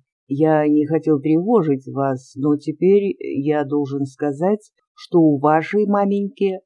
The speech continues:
страшная болезнь, у нее оспа. Вы знаете, что эта болезнь может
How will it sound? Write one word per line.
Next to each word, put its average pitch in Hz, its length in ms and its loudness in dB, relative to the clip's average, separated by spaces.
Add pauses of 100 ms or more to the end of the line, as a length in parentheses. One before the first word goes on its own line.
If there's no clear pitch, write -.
(140)
страшная 143 800 0
болезнь, 131 680 0
у 160 80 0
нее 190 440 2 (180)
оспа. 135 760 -2 (200)
Вы 147 160 0
знаете, 196 520 2
что 151 260 0
эта 147 180 2
болезнь 147 460 2
может 151 340 0